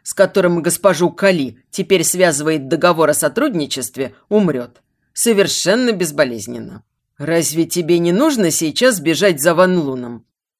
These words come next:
Бормочет первый, отпивая из флакончика. «Он довольно быстро передвигается, знаешь ли. Как ты собираешься его догонять, если стоишь тут и раздражаешь меня?» «О, я не собираюсь его догонять»,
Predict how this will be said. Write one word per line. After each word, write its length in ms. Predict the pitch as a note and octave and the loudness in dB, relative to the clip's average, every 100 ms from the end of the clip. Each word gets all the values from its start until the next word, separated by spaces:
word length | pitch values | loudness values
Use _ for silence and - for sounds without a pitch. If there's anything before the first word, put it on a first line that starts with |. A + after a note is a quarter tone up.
| - | -4
Бормочет 680 | F3 F#3+ F#3+ F3+ F3+ C#3+ - | 0 2 0 -4 -6 -10 -8
первый, 460 | B3+ D4+ D#3 C#3 _ - | -2 -2 -2 -6 _ -10
отпивая 520 | G3+ - G#3+ A#3 A3 | -8 -4 -2 2 0
из 120 | G#3+ | 0
флакончика. 880 | - A3+ A3 C3+ A2+ - - G#2+ - _ _ _ | -4 -4 -4 -8 -8 -12 -14 -18 -20 _ _ _
«Он 280 | D#3+ F#3 G3+ | -2 0 2
довольно 460 | A#3+ A#3+ C4 B3+ C#4 | 2 2 2 2 0
быстро 440 | E3 D3+ - F#3 | 0 -2 -2 -2
передвигается, 840 | F#3 A3 G3+ A3 D#3+ B2+ A#2 - D3 | 0 -2 0 -2 -2 -6 -6 -8 -6
знаешь 460 | C3+ B2+ A#2+ - | -6 -6 -8 -8
ли. 220 | A#2 A#2+ A2+ _ | -8 -10 -14 _
Как 240 | - G3 - | 0 0 0
ты 120 | E3+ | -4
собираешься 680 | - E3 F3+ F#3+ D3 - | -2 2 4 4 2 -2
его 240 | D#3+ D#3+ D#3 | -2 0 0
догонять, 580 | D3 D3 D#3+ B3 C4+ - _ - | 2 0 2 0 -2 -16 _ -4
если 320 | F#3+ F3+ F#3+ | 0 2 2
стоишь 380 | - F3+ E3 - | 2 4 2 0
тут 280 | C4 C#4 - - | -2 -2 -4 -2
и 120 | F3 | 0
раздражаешь 640 | D#3+ D#3+ E3+ E3+ F3+ - | 2 2 2 4 2 2
меня?» 480 | D#3 E3 D3 A#2 - _ _ _ - | 0 0 0 -6 -14 _ _ _ -4
«О, 320 | D#3 C#3 C#3 _ _ - | -4 -4 -10 _ _ -6
я 200 | D#4 D4 | 0 2
не 140 | A3+ | 4
собираюсь 600 | F3+ G#3 F3 E3 F#3+ G3 | 2 2 4 6 4 2
его 180 | G3+ E3+ | 0 0
догонять», 680 | D3+ C3 C#3+ B2+ - - | -2 -2 -2 -2 -12 -18